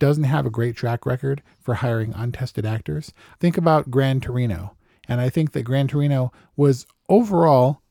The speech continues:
a pretty good movie, except the kids, all of the act-, of the, the kid actors in Gran Torino were intolerable to me. Terrible actors. And it showed every time that they were on screen.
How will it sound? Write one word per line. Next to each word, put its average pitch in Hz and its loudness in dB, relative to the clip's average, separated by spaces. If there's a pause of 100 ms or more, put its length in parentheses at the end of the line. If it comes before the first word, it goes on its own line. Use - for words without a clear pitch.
a 127 -2
pretty 160 0
good 135 2
movie, 123 0 (200)
except 127 -4
the 113 -4
kids, 110 -4 (200)
all 135 2
of 139 2
the 127 2
act-, 117 -6
of 120 -4
the, 110 -2
the 107 -6
kid 139 0
actors 139 -6 (440)
in 135 2
Gran 131 0
Torino 135 -2
were 101 -4 (100)
intolerable 110 -4
to - -16
me. 87 -14 (320)
Terrible 110 -4
actors. 87 -12 (280)
And 160 0
it 139 -2
showed 156 2
every 135 0
time 131 0
that 117 -2
they 117 -2
were 101 0
on 95 -2
screen. - -12